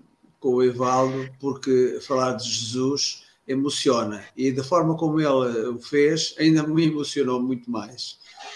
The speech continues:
Ah, ele referiu aí uma, uma situação que eu acho que já vivi pessoalmente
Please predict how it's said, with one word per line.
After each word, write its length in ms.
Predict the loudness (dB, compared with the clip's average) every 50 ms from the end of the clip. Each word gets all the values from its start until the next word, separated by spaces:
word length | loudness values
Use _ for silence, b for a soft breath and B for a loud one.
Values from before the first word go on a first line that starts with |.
| B B _ _ -6
Ah, 560 | -2 0 2 4 4 4 2 0 -2 -4 -6 -6 B B B B B B B B B
ele 360 | 2 4 4 4 4 4 2 0
referiu 360 | -2 0 0 2 2 4 4
aí 180 | 6 6 4
uma, 180 | 4 4 2 0
uma 160 | 2 0 0
situação 480 | -2 -4 -4 -2 0 0 2 2 0 0
que 120 | 0 0
eu 80 | 0 2
acho 240 | 2 0 0 -4 -4
que 340 | -2 -2 0 0 -2 -4 B B B B B B -6
já 360 | -4 -2 0 2 2 4 4 4
vivi 480 | 2 0 -2 -2 -2 -4 -4 -4 -6
pessoalmente 960 | -8 -10 -6 -2 0 0 0 2 0 0 0 0 0 -2 -4 -6 -10 -10 -10